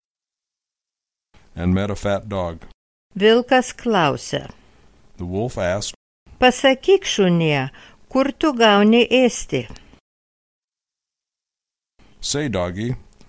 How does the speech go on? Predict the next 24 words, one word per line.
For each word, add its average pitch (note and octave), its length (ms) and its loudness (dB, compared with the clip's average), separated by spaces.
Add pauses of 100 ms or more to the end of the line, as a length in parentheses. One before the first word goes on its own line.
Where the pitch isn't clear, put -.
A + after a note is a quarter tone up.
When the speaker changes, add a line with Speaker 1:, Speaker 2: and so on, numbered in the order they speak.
(120)
Speaker 1:
where B2 120 -4
do C3 60 -4
you A#2+ 120 -2
get A2+ 260 -6
to A#2 140 -4
eat? A#2 260 -8 (640)
Speaker 2:
Šuo B3 480 2
sako, F3 600 0
„Žmonės A#3 760 2
duoda.“ C3 560 -2 (2500)
Speaker 1:
The - 80 -12
dog F2 320 -6
said, G#2+ 340 -8 (220)
People B2+ 260 -6
give G2+ 220 -4
it F#2 100 -10
to F#2+ 100 -2
me. D#2+ 200 0 (520)
Speaker 2:
„Turbūt A#3 600 0
tu A3+ 160 2
sunkiai B3+ 720 4
jiems A3+ 540 4
turi A3+ 360 2
dirbti.“ D3+ 680 0